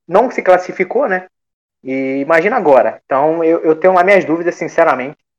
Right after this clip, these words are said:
Eu, eu, aqui, aqui eu vou ser ousado, aqui eu vou falar Real Madrid e Shakhtar, porque a Inter, cara, a Inter, cara, que vai perder pra essa porra desse time da Moldávia. O, é, o ti-, o Sheriff, aliás, é o primeiro time da história da Moldávia a chegar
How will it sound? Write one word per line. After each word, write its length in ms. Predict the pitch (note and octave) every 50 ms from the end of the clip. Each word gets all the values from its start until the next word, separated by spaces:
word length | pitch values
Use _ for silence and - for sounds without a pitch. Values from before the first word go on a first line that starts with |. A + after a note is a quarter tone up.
| _ _ _ _ _ _ _ _ _
Eu, 320 | B2+ B2+ C3+ C#3+ D3 D#3 E3
eu, 400 | D3 D3 D#3 E3 E3+ F3+ F3 -
aqui, 320 | - E3+ - - - - G4 -
aqui 180 | D#3+ - F#3
eu 40 | G#3+
vou 140 | C#4 C#4 C4
ser 100 | - B3+
ousado, 420 | C#4 D#4 F#4+ C4+ G3+ D3+ B2+ A#2+ A#2
aqui 100 | - -
eu 40 | D3+
vou 80 | E3+ F3
falar 220 | - G3 F#3+ F#3+
Real 120 | F#3+ F#3+ G3
Madrid 300 | G3+ G3 E3 C#3 E3+ G#3+
e 60 | - -
Shakhtar, 340 | - B2 A2 - - A2+ -
porque 600 | _ _ _ - A#2+ B2 B2+ B2+ B2+ B2+ B2+ B2 - _ _ _ _ _ _ _
a 140 | - C#3 C3+
Inter, 480 | C#3+ D#3+ E3+ D#3+ G3+ - - - - _ _
cara, 460 | - G3+ F#3 D#3+ D3 - - - C3+ -
a 100 | F3 F#3+
Inter, 320 | G#3 G#3 - F#3 F3+ F#3+ -
cara, 160 | - F3+ F3
que 60 | D3+
vai 100 | D#3+ F#3
perder 260 | F#3 - E3+ D#3+ D#3+ E3+
pra 100 | - -
essa 140 | - D#3
porra 240 | - - E3 D#3 D#3
desse 240 | D3 D3+ D3 - C#3
time 180 | - - D3+ C#3+
da 120 | C#3+ C#3+
Moldávia. 600 | C#3 C3+ C3 B2+ B2+ B2+ B2 A#2 A#2 A#2 C3 D3+ E3+
O, 160 | E3 E3+ E3+ -
é, 120 | F3 E3+ D#3+
o 80 | D#3
ti-, 360 | D#3 - G3+ F#3+ F#3 F3+ - - -
o 80 | F3+
Sheriff, 380 | D#3+ - - E3+ F3+ F3+ - G3+
aliás, 320 | F#3 E3+ E3+ F3 F3+ F3
é 140 | F#3 F#3 F#3
o 180 | F#3+ G3 G3+ G3
primeiro 360 | - F3 D#3+ E3 F#3+ G3 F#3+
time 160 | - F#3 E3+
da 100 | E3+ F#3
história 320 | F#3 F#3 - D#3 D#3 E3 D#3+
da 100 | E3+ E3+
Moldávia 520 | E3 D#3 C#3+ C#3 C#3 D3 D3+ D3+ D3 C#3+
a 80 | D#3 D3+
chegar 600 | - - D#3 C3+ C#3 C#3 D3 D#3 D#3 D#3 -